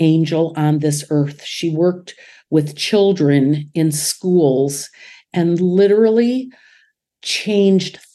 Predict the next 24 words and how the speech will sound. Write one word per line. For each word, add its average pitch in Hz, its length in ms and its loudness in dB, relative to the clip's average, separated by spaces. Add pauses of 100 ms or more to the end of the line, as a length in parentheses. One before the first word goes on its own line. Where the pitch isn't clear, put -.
(100)
thousands 165 760 2 (120)
and 175 160 -2
thousands 180 760 0
of 147 220 -2
lives 143 680 -2 (420)
by 160 160 0
being 160 320 2
someone 156 520 0
that 143 220 -2
believed 165 680 0
in 151 220 0
little 147 280 2
children 147 520 -2
and 143 160 -2
helped 147 360 -6
them 147 360 2 (280)
believe 160 720 0
in 143 560 -2
themselves. 131 920 -2 (540)
And 180 160 0
I 208 120 -2
thought 196 380 -8
to 180 100 -4
myself, 156 640 -2